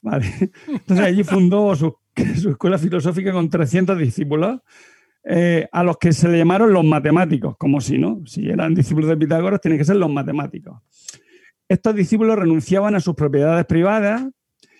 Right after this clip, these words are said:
y tenían una disciplina muy estricta, ¿vale? Eran vegetarianos, eh, hacían ritos esotéricos y ascéticos.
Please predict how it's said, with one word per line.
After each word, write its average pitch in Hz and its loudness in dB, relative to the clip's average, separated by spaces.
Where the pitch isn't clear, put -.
y 247 0
tenían 185 4
una 202 4
disciplina 190 2
muy 185 2
estricta, - -6
¿vale? 175 -6
Eran 165 -2
vegetarianos, 214 0
eh, 160 2
hacían 170 0
ritos 226 -4
esotéricos 196 0
y 165 0
ascéticos. - -4